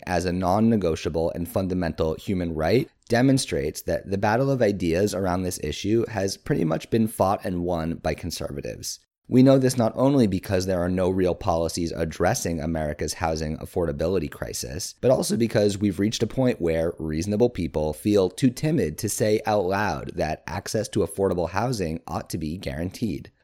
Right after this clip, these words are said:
Personally, I'm not interested in letting conservatives make me feel ashamed to say things that I know are true. Okay, so what does this have to do with mental health or feminism?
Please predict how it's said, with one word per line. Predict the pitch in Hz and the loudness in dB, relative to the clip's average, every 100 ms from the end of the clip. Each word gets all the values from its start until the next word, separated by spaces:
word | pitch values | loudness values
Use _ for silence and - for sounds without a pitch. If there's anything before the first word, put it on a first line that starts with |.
| - | 2
Personally, | 143 135 123 107 101 - - | 4 4 4 4 2 0 -2
I'm | 107 127 139 | 0 2 4
not | 110 110 82 | 4 2 -2
interested | 87 98 - 95 95 | -4 -4 0 0 0
in | 76 78 | -2 -2
letting | 82 82 85 80 | 0 0 0 -2
conservatives | 87 - 82 92 101 95 - | -4 -2 0 2 0 0 -2
make | 80 - | -4 -2
me | 85 | -4
feel | 82 - 82 78 | -4 -2 0 0
ashamed | 78 - 85 82 95 104 | -2 -2 -2 0 -2 -4
to | 95 | -4
say | - 80 87 | -2 0 0
things | - 123 131 127 | 0 0 0 0
that | 98 - | 0 0
I | 85 | -4
know | 85 82 78 78 | -2 -2 -2 -2
are | 69 | -4
true. | 71 - - - 82 _ _ _ _ _ _ _ _ _ | -8 -12 -14 -16 -18 _ _ _ _ _ _ _ _ _
Okay, | 156 - 67 - | -2 0 -2 -2
so | - 110 104 | -2 4 6
what | 104 110 117 | 6 6 6
does | 123 | 6
this | 107 - | 2 -2
have | 92 - | -4 -4
to | |
do | 87 85 | -2 0
with | 101 87 | 0 -2
mental | 80 95 | -4 -2
health | 120 - - - _ - | -2 -4 -10 -20 _ -8
or | 73 78 85 95 | -2 0 0 0
feminism? | 123 107 65 64 - | 0 0 -4 -8 -12